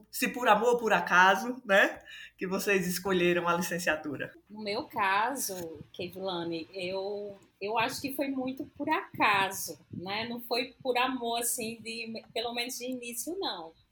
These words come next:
Speaker 2: Quando eu escolhi a, a licenciatura em letras, espanhol, eu, eu, claro, eu vi que era algo,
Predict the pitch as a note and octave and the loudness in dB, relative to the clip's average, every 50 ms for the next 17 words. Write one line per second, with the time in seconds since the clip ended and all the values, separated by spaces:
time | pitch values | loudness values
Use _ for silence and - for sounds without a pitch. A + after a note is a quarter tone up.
0 | _ _ _ - A3 A3 A3 A3+ A#3 A#3+ B3 A#3 - B3+ A3+ A3+ A3 A3 A3 A#3 | _ _ _ -4 -4 -2 0 0 -2 -2 -2 -4 -4 -4 -4 -4 -4 -4 -4 -2
1 | B3 C4 B3 A#3 A3 - F#3+ G3 F#3+ G3 G#3 - - F#3+ - - G#3 F#3+ G3 - | -2 0 0 -2 -2 -4 -8 -12 -12 -12 -12 -10 -10 -10 -8 -8 -8 -8 -8 -8
2 | F#3+ F#3 F#3 F3+ F3 E3+ E3+ G3 A3+ B3 - G3 F#3+ F#3+ F#3+ F#3+ - - - F3 | -10 -10 -8 -6 -4 -4 -2 -4 -4 -6 -6 -8 -8 -8 -8 -10 -10 -10 -8 -8
3 | E3+ E3+ E3+ F3+ G3 G#3+ A#3 A#3+ A3+ G#3 G3+ G3+ - - - G3 G3 G3 G3+ G#3+ | -8 -8 -6 -6 -4 -2 -2 -2 -2 -4 -6 -6 -10 -12 -8 -6 -4 -4 -4 -6
4 | - _ - A3+ F#3 D#3+ D#3 D#3 D#3+ - _ _ _ _ _ - D#3 D#3 D#3+ E3 | -8 _ -2 0 0 0 -2 -4 -6 -12 _ _ _ _ _ -12 -10 -10 -10 -10
5 | F3 F3 G3 G#3+ A#3 A#3+ - - C4 B3+ B3 A#3+ A#3 A#3 A3+ G#3+ G3+ G3 G3 G3 | -10 -10 -8 -8 -8 -8 -8 -8 -6 -4 -4 -4 -4 -4 -4 -2 0 0 0 0
6 | G3 G3 G3 F#3+ F#3+ F#3+ - G3 G3 G3 G#3 | 0 0 0 -2 -4 -4 -6 -6 -6 -6 -6